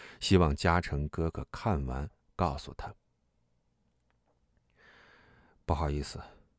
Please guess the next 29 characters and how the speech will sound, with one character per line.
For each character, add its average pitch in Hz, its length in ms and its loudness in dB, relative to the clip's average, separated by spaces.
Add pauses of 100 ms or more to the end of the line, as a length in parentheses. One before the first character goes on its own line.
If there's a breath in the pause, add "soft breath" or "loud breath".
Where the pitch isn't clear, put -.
(1200)
叶 123 180 12
嘉 117 220 8
诚 110 200 8
无 95 220 4
情 90 220 2
地 90 100 4
拒 - 180 2
绝 - 160 -4
了 - 120 -10
提 - 180 -8
姆 - 160 -8 (1040)
，“我 82 140 0
不 85 100 -2
能 73 100 -2
告 - 200 -6
诉 - 120 -12
你。” - 140 -16 (2500)
当 104 240 12
晚， 65 200 2 (800)
叶 139 220 6
嘉 135 180 10
诚 104 300 4
直 120 260 2
接 120 220 4
回 82 200 0
了 80 120 0
青 92 260 0
林 71 180 -2
市。 - 300 -6